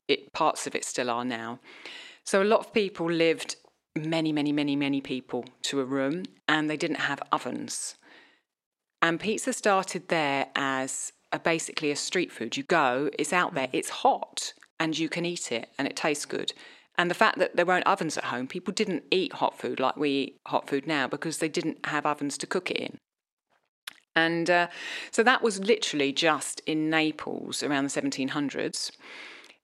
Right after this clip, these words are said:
Speaker 1: What's interesting is that I have a, I have a cookbook here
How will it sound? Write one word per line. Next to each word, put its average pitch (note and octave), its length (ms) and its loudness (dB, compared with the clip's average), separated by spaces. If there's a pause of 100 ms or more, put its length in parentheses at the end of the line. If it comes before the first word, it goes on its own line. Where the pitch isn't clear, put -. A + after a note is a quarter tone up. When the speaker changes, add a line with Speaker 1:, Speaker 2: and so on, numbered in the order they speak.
(100)
Speaker 1:
What's A3+ 220 4
interesting G3+ 420 0
is D3+ 100 0
that - 100 4
I - 40 4
have F#3+ 200 2
a, F3 280 4 (580)
I E3+ 100 6
have F#3+ 140 2
a G3 40 0
cookbook - 460 0
here B2+ 280 0